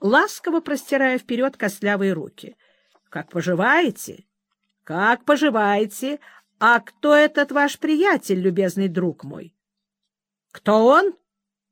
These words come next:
отвечает мистер Джордж довольно резко, так как еще не может заставить себя говорить примирительным тоном. "Это, да будет вам известно, Мэтью Бэгнет, который оказал мне услугу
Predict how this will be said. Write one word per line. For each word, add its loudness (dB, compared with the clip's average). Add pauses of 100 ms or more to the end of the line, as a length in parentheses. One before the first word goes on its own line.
(100)
отвечает -2
мистер -4
Джордж -4
довольно -2
резко, -6 (640)
так 0
как -4
еще 0 (300)
не 0
может 0
заставить -4
себя -4
говорить -2
примирительным -2
тоном. -8 (920)
"Это, 0 (800)
да -2
будет 2
вам 0
известно, 0
Мэтью 0
Бэгнет, -2 (640)
который 4
оказал 0
мне -2
услугу 0